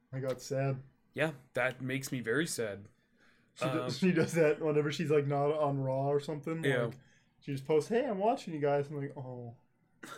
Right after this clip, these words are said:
Speaker 1: I felt really bad doing the Greatest Royal Rumble. 'Cause,
Speaker 2: Oh,
Speaker 1: like,
Speaker 2: yeah.
Speaker 1: it, it doesn't help that, like, it's, it's not just, like, part of her e-, early N X T character thing, but just how she is. She's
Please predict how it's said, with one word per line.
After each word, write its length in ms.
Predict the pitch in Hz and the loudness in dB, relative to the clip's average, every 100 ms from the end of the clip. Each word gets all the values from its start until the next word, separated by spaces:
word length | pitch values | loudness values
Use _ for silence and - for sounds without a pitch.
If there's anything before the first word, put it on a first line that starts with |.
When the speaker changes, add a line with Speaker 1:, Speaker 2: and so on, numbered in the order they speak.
| - - _ | -16 -20 _
Speaker 1:
I 80 | 151 | 0
felt 180 | 185 185 | 2 6
really 240 | 143 160 | 8 6
bad 260 | 143 143 131 | 6 4 2
doing 180 | 131 139 | 0 0
the 60 | |
Greatest 360 | 139 139 135 135 | 2 2 2 0
Royal 240 | 143 139 | 2 2
Rumble. 500 | 135 143 143 147 151 - _ _ _ | 2 0 2 2 0 -6 _ _ _
'Cause, 320 | - 151 139 127 | 4 6 8 6
Speaker 2:
Oh, 300 | 147 123 131 | 6 6 2
Speaker 1:
like, 120 | 131 | 0
Speaker 2:
yeah. 340 | 135 135 131 - | 2 2 12 12
Speaker 1:
it, 80 | |
it 120 | - 247 | 12 10
doesn't 260 | 302 269 | 6 8
help 240 | 190 214 185 | 12 12 12
that, 320 | 175 165 - | 10 8 6
like, 220 | 175 143 | 6 6
it's, 420 | 196 185 180 139 | 2 2 2 2
it's 220 | - 190 147 | -2 -2 4
not 260 | 170 170 | 6 6
just, 280 | 147 156 151 | 6 4 6
like, 260 | 156 135 - | 4 2 0
part 240 | 147 151 | 4 4
of 100 | 139 | 4
her 280 | 139 135 139 - - | 2 2 -2 -6 -6
e-, 80 | 160 160 | -4 -2
early 320 | 160 156 151 | 0 2 6
N 80 | 147 | 6
X 140 | 139 135 | 6 2
T 180 | 165 151 | -6 -4
character 420 | 143 139 135 139 | 0 0 0 -2
thing, 260 | 139 139 | 0 0
but 220 | 139 143 143 | 0 -2 0
just 220 | 139 139 | -2 -2
how 260 | - 143 | 4 4
she 200 | 139 143 147 | 4 2 0
is. 260 | 135 117 | 0 -4
She's 220 | - 139 | -6 -6